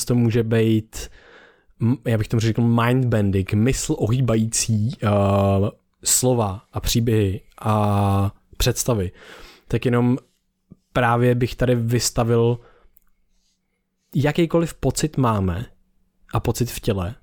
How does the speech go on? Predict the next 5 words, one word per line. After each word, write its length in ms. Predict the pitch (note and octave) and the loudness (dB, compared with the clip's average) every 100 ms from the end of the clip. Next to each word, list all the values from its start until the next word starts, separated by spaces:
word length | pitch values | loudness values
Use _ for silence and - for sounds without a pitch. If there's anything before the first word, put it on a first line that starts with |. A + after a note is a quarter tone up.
| _ | _
tak 160 | - A#2 - - | -6 -6 -8 -4
ta 120 | A#2 | -4
teorie 540 | - A#2 A2+ A2+ B2+ | 0 0 2 2 2
je, 260 | B2 G2 G#2 - _ _ _ _ | 2 0 -6 -12 _ _ _ _
že 640 | A2+ A2 A#2 A#2 A#2 A2+ | -4 0 2 2 2 0